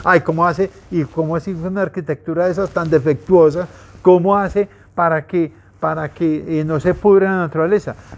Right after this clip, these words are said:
Porque las plantas son así. Entonces, cuando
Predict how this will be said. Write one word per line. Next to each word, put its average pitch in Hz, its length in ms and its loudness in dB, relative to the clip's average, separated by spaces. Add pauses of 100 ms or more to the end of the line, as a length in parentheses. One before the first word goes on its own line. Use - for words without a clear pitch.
Porque 160 300 -2
las 156 180 -2
plantas 160 460 -6
son 190 160 -4
así. 175 360 -4 (220)
Entonces, 156 320 -2
cuando 185 480 4